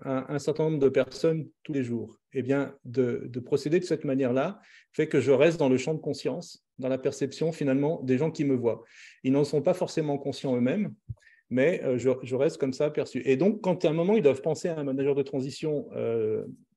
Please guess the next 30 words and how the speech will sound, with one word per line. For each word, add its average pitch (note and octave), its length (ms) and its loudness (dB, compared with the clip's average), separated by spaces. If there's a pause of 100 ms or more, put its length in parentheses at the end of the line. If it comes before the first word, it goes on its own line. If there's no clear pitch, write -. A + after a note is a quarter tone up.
de, B2 200 0
de A#2+ 160 -6
mon B2 140 0
style, G3+ 400 0 (400)
eh B2+ 100 0
bien, D3 220 2
ils C#3+ 220 0
vont C#3+ 160 0
plus F#3 240 -2
souvent D#3+ 300 2
penser D#3 300 0
à C#3 80 2
moi. A#2 260 -2
C'est-à-dire B2+ 260 -2
que C3+ 120 0
je C3 100 0
suis F3+ 220 -2
dans D#3+ 140 2
le C3+ 100 8
champ E3+ 280 0
de C#3+ 120 -2
conscience, D#3 760 -2
dans B2 240 -4
l'esprit, D3 460 2
finalement, C#3 540 0 (280)
euh, B2 200 -2
de, A#2+ 680 0
de B2+ 120 2
la B2 80 4
communauté, B2+ 680 4